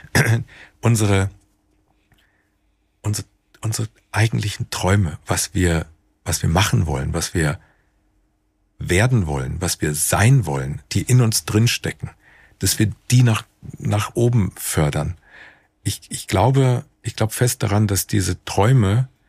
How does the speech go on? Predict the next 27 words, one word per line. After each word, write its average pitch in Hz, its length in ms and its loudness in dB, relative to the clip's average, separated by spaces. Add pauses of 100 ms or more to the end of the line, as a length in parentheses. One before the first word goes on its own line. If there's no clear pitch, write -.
(840)
dass - 240 -4
jeder 123 280 4
einen 87 180 -6
Traum 85 360 -2
hat 110 200 -2
und - 180 -4
dass - 280 -2
die 143 160 -2
irgendwo 135 580 2 (180)
da 110 200 4
sitzen, 110 460 -2
wo 98 140 -4
auch 101 220 -2
unsere 101 360 -4
Talente 101 720 2 (240)
sitzen. - 520 -4 (240)
Die 101 60 0
sitzen, 127 280 0
glaube 117 160 2
ich, 110 100 -4
nebeneinander. 107 800 0 (640)
Ähm, 85 340 -2 (480)
ich - 180 -12
bin 117 160 2
auch 113 100 2
überzeugt, 113 540 0
dass - 220 -4